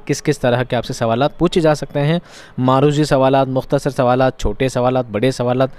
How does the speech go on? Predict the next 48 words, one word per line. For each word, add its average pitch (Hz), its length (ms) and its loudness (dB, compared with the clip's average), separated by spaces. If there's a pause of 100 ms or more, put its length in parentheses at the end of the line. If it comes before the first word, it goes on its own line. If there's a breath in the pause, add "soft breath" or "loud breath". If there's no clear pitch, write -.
(260 loud breath)
सभी 180 320 2
सवालात 135 460 2
को 135 140 -4
इन 131 200 -4 (560)
वीडियोज़ 127 380 2
में 147 120 -4
शामिल 127 320 -2
किया 131 220 2
गया 123 180 0
है 135 140 0 (380 loud breath)
ताकि 131 220 2
आप 131 140 2
अपना 135 220 0
अंदाज़ा 120 480 0 (320 loud breath)
लगा 120 260 4
सकें 147 340 -2 (240 loud breath)
कि 127 100 0
आप 117 140 2
किस - 180 -4
तरह 117 140 -2
की 120 180 -2
आपकी 113 180 -2
तैयारी 117 380 2
है, 147 140 4
कितनी 139 260 -2
तैयारी 120 280 2
आपकी - 220 -2
पक्की - 300 -6 (280 soft breath)
हो 190 100 6
चुकी 123 300 -2
है 107 160 -2 (360 loud breath)
और 160 120 4
नहीं 180 320 4
है 190 140 0 (220 loud breath)
तो 151 60 4
आप 135 140 2
वीडियो 147 200 0
को 143 100 -4
सुनकर 151 340 -4
अपनी 131 200 -6
तैयारी 120 260 0
को 131 120 -6 (160)
कन्फर्म 131 340 -2 (240 loud breath)
और 147 120 4
पक्का 156 360 -2 (200)
कर 151 100 4
सकते 113 260 -6
हैं। 101 180 -10